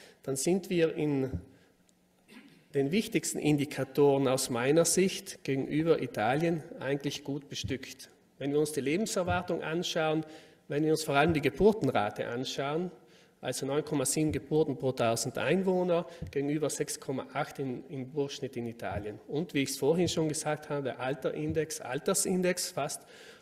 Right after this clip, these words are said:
hundertdreißig Senioren pro hundert Kinder,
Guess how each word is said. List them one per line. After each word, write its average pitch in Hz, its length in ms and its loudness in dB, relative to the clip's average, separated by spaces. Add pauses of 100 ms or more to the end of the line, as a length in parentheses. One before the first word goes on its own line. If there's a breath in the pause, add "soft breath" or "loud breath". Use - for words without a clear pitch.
(180 loud breath)
hundertdreißig 143 720 -2
Senioren 139 520 0
pro 120 240 -2
hundert 131 360 -6
Kinder, 110 480 -6